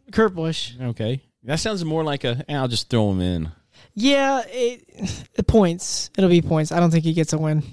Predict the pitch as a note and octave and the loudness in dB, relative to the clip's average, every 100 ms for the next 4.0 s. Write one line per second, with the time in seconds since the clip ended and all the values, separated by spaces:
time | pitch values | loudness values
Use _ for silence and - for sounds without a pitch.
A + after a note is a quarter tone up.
0 | - - G2 D#2 D2 - _ - C#3+ C#3+ | -16 -10 -6 -4 -6 -10 _ -12 -8 -8
1 | - C3+ A#2+ - C#3 C3 G3 F#3+ - E3 | -8 -6 -6 -2 -2 2 0 0 -2 -4
2 | - E3 E3+ E3 E3 E3+ D#3+ D#3+ - D#3+ | -6 -4 0 0 0 -2 -2 -4 -2 -2
3 | D3+ D3 - - _ _ - D3 C#3 | -2 -4 -8 -12 _ _ -14 -8 -8